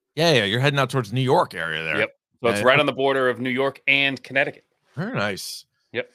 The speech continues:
Speaker 1: Uh, friend of the podcast, Josh Deering, hometown of Pittsfield.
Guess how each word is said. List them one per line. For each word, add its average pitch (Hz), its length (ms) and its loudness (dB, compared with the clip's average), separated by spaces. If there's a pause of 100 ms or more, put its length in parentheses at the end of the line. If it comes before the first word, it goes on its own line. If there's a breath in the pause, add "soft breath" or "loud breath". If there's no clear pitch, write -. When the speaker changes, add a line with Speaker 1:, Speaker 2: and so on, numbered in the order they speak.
Speaker 1:
Uh, 120 220 6
friend 170 260 4
of 160 40 6
the 160 80 2
podcast, 156 400 6
Josh 160 240 4
Deering, 202 340 2
hometown 113 420 2
of 95 100 -6
Pittsfield. 90 580 -6